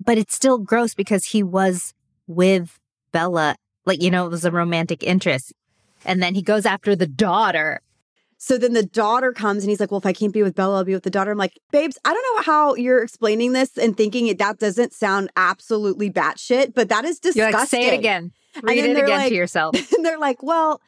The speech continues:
Speaker 2: here's the thing. The fa-, the author of this, you know, you've been in beauty too long when you want to say founder. The founder of this book,
Speaker 1: Yeah.
Speaker 2: <laughs> the author of this book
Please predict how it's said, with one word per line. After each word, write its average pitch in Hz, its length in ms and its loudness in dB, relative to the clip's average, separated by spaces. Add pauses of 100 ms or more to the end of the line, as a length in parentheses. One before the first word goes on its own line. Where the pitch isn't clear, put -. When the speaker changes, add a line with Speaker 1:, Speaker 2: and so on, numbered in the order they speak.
(220)
Speaker 2:
here's 440 240 4
the 269 100 -4
thing. 160 360 -4
The 208 100 -2
fa-, 285 300 -2
the 226 420 0 (140)
author 339 360 2
of 226 280 -4
this, 226 280 2 (220)
you 233 140 4
know, 233 100 6
you've 269 160 4
been 330 100 2
in 302 140 6
beauty 160 240 -2
too 202 160 -2
long 196 320 0
when 190 220 0
you 175 100 -2
want 175 160 0
to 170 60 -2
say 160 160 -2
founder. 147 500 -4
The 202 80 0
founder 254 420 0
of 220 120 0
this 202 160 -2
book, - 260 0
Speaker 1:
Yeah. - 60 0 (340)
Speaker 2:
<laughs> - 460 -4
the - 180 4
author 285 320 -2 (140)
of 294 160 -8
this 269 300 0
book 214 420 -4